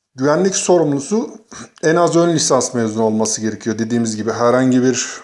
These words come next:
program mecburiyeti yok. Özel güvenlik ve koruma programları tercih ediliyor gene öncelikli olarak. Daha sonra kıdem şartı aranıyor arkadaşlar.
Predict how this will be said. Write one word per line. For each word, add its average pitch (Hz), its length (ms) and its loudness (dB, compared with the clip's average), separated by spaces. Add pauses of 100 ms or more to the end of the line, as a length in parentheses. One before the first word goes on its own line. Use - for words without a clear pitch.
(120)
program 131 420 2
mecburiyeti 107 600 -4
yok. - 480 -2
Özel 151 260 4
güvenlik 156 440 0
ve 147 100 2
koruma 147 380 2
programları 139 560 2
tercih 131 360 2
ediliyor 110 380 -2
gene 117 180 2
öncelikli 117 640 -2
olarak. 104 480 -2 (480)
Daha 120 160 -4
sonra 127 340 2
kıdem 135 280 2
şartı 117 360 0
aranıyor 98 320 -2
arkadaşlar. 101 560 -2